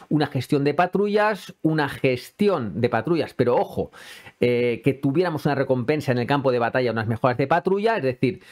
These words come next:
que por ir jugando tuviéramos unos puntos adicionales y a lo mejor, pues, eh, como dijo Temporal, poder lanzar un ataque aéreo o alguna recompensa extra con un arma que pudieras, un pickup que pudieras coger del juego.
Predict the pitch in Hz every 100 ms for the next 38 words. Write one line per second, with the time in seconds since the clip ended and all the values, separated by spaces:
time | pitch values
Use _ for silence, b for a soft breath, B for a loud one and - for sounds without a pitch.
0 | B B - 117 117 117 - - 123 131
1 | 151 175 165 147 175 160 117 - 127 131
2 | 131 131 143 - 170 170 135 - 135 127
3 | 147 196 196 208 233 254 - 143 107 101
4 | 101 147 180 165 117 - - 101 95 110
5 | 113 127 143 135 120 139 151 170 B B
6 | - 113 127 123 131 120 101 110 - 147
7 | 160 156 170 220 B B B - 120 117
8 | 117 131 135 131 123 107 123 127 123 -
9 | 127 117 120 123 123 120 113 104 113 113
10 | 120 110 120 - 135 131 104 101 - 113
11 | 117 123 127 147 143 185